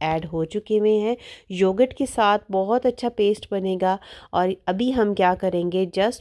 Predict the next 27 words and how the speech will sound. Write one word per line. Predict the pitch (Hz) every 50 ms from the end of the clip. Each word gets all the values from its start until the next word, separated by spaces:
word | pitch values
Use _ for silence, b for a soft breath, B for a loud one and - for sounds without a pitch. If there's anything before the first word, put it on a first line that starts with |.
| - - 262
for | 233 226 226 233 240 233
simply | - - - - 202 196 196 185 - 240 240 240 233 233 240 247 -
इसको | - 202 - - _ - 208 220 254 269 262 B B B B B B
without, | 175 180 190 185 175 180 175 175 180 185 214 254 285 269 - - -
कम | 226 240 254 269
से | 262 - - - 294 285 285 _ -
कम | - 226 247 262 269 254 - -
ऑयल | 190 190 196 202 202
में, | 202 208 214 214 - -
अगर | 190 202 262 269
आप | 277 262 262 262
एयर | 254 233 233 240
फ्रायर | 233 - 220 208 202 196
में | 208 208 202
बनाने | 202 196 185 185 185
लगे | 185 190 185 175 190 190
हैं, | 196 190 196 190 190
तो | 185 196 190
ऑयल | - 156 160 170 180
डालने | 175 170 170 170 175 180
की | 165 185 180
बिल्कुल | 165 165 156 160 - 185
भी | 180 185
ज़रूरत | 180 185 180 180 180 175 180
नहीं | 180 180 180 180
है। | 175 185 208 214 B B B B B B
और | - 202 202